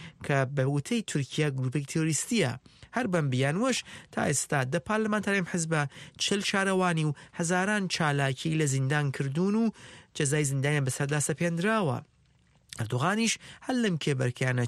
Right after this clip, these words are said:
چەندین جار هێرشی کردە سەر حزب دموکراتی گەلان و لە جێ پێی وتن ئەم حزبە هین کەسانێکە کە عشقە ترۆرن. لە بەرامبەردا، چاودێران دەڵێن چالاکیەکانی دەستگای پۆلیس و دادوەری تورکیا سیاسیە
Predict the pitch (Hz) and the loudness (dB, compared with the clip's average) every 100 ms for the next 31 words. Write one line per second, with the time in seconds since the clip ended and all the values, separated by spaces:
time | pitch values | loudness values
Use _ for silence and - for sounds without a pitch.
0 | - 147 156 214 226 196 196 190 185 - | 0 -2 0 -2 0 0 2 2 0 -4
1 | - - 226 233 - 147 143 131 123 131 | -20 -8 -2 0 0 0 0 0 0 0
2 | 123 143 139 127 151 139 143 202 226 180 | -4 -4 -2 -2 -2 -2 0 2 2 2
3 | 135 147 135 147 151 143 143 135 131 147 | 2 2 2 0 0 0 -2 -2 -2 -2
4 | 135 214 214 - - - 277 202 180 185 | 0 0 0 -4 -12 -4 -2 0 0 2
5 | 175 147 139 131 147 139 - 175 202 226 | 2 2 0 0 -2 -2 -2 -2 0 2
6 | 170 123 113 _ - - - 104 104 139 | 2 -2 -6 _ -20 -14 -6 -4 -2 -2
7 | 240 294 233 208 190 180 156 135 131 123 | 0 0 0 0 2 2 2 2 2 0
8 | - - - - 156 147 143 147 156 139 | -4 -18 -14 -4 0 0 0 0 0 0
9 | 131 131 143 - 135 143 - 139 135 127 | 0 0 0 0 -2 -2 -2 -2 0 0
10 | 127 143 - 135 - 175 180 - - - | 0 -2 -4 -6 -2 0 0 -2 -10 -6
11 | - 240 220 - 240 226 | 0 0 0 0 2 2